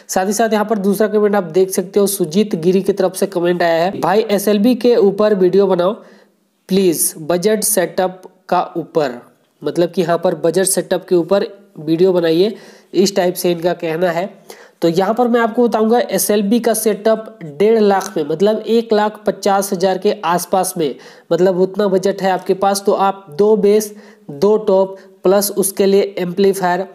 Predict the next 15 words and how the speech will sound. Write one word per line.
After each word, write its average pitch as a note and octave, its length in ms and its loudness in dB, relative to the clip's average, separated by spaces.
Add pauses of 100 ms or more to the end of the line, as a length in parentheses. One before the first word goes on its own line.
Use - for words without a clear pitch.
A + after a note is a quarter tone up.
(340)
आप F3+ 340 -4
बना D3+ 400 -2
सकते D3+ 360 -4
हो F3 360 0
इस G3+ 320 0 (160)
सेटअप - 580 -4
में, C3+ 120 -10
मतलब F3+ 340 -2
कि A#3+ 180 2
डीजे E3+ 420 0
सेटअप E3+ 360 -2
आप E3 200 -2
बना D#3+ 180 -2
सकते E3+ 320 -4
हो, A3+ 160 0